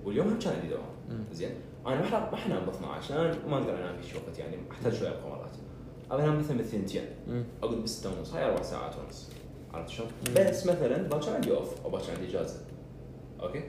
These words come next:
Speaker 2: هو قصدي إنه تيجي تنام هالقد. هل هذا جسمك اللي دا يحتاجه
Speaker 1: إي،
Speaker 2: خمسة عشر ساعة؟
Speaker 1: إي، يه. يعني مثلا أحاول أنا أقعد قبلها مثلا مو خمسة عشر ساعة، ثمانية عشر ساعة على الأقل، بس ما أقدر. أحس بعد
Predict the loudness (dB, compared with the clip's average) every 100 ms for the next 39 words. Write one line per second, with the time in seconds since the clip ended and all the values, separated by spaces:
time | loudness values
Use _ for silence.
0 | -8 -12 -12 -12 -2 0 4 4 6 4
1 | 6 4 4 2 2 2 0 0 -2 -4
2 | -10 -12 -12 -12 0 4 6 8 6 6
3 | 2 0 2 4 4 4 2 0 0 2
4 | 6 8 8 6 0 2 4 6 4 0
5 | 0 0 0 -4 -2 2 2 2 0 0
6 | 0 2 2 0 -2 6 10 12 10 8
7 | 4 2 -2 -8 -8 -2 2 2 2 -2
8 | -4 -10 -12 -12 -10 -4 -4 2 2 4
9 | 2 -2 -2 -4 -6 -8 -4 -2 0 0
10 | 0 0 0 -2 0 0 0 0 0 0
11 | -2 -6 -6 -2 0 0 -2 -6 -8 -2
12 | 0